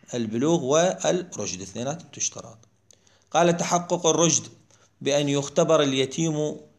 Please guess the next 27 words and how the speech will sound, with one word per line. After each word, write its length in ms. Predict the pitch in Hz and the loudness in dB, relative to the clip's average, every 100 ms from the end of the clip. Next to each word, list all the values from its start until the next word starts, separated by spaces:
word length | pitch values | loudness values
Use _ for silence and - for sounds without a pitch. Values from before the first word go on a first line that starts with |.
| _ | _
في 200 | - 156 | -4 -2
تصرفاته 1080 | 147 131 131 113 117 151 156 151 151 151 147 | -2 -2 -2 -2 -2 2 2 2 -2 -2 -2
قبل 240 | 151 175 170 | -2 0 0
أن 220 | 151 135 | 0 0
يبلغ، 460 | 135 120 117 107 117 - _ _ _ | 0 0 -2 -4 -8 -20 _ _ _
ويلاحظ 800 | 120 135 135 147 156 - 147 143 - - _ _ | -2 0 2 4 4 4 2 0 -4 -20 _ _
هل 340 | 147 160 143 - - - - | 0 0 0 -8 -20 -20 -12
هي 260 | 135 156 143 | -2 2 2
عقلائية"، 840 | - 123 127 123 120 139 147 151 | 0 -2 0 2 2 2 2 2
يعني 200 | 117 117 | 2 -2
هاي 80 | 120 | -6
التصرفات 600 | 117 110 117 110 127 135 | -6 -6 -6 -2 -4 -2
مالته، 340 | 139 135 147 147 - _ | -6 -4 -8 -8 -16 _
"هل 160 | - 147 | -4 0
هي 140 | 147 | 0
عقلائية 840 | - 127 131 127 117 160 156 139 117 | 0 0 0 2 0 0 0 0 0
وسالمة 840 | 117 - 135 147 156 156 160 160 - _ - | 0 2 2 2 2 0 -2 -4 -12 _ -14
من 100 | 135 | -6
الغبن، 600 | 131 120 139 151 156 156 - - - | -4 0 2 2 2 -6 -10 -20 -12
حتى 340 | 156 143 - | -8 -6 0
إذا 340 | 151 135 127 123 | 0 2 0 -2
تم 340 | 151 151 139 | -2 -2 -2
بلوغه 560 | 113 117 147 131 135 139 | -2 -2 0 0 0 0
ولوحظ 600 | 123 123 143 139 135 127 | 0 0 -2 -4 -4 -4
منه 360 | 139 151 127 | -4 -4 -4
الرشد 380 | 123 147 135 117 | -2 -2 -2 -4
الكامل 640 | 113 - 127 127 170 190 | -6 -2 -2 2 2 0